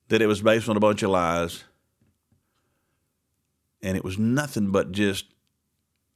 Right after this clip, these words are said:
election interference. And, and so it started way back,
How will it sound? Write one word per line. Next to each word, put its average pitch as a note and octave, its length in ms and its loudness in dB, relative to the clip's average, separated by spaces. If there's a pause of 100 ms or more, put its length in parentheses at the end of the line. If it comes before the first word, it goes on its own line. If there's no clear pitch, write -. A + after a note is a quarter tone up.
election A2 500 0
interference. A2 580 -4 (2000)
And, C3+ 600 0 (140)
and C3 140 0
so C#3 480 0 (400)
it C3 100 0
started A#3+ 400 4
way B2+ 200 8
back, G2+ 380 2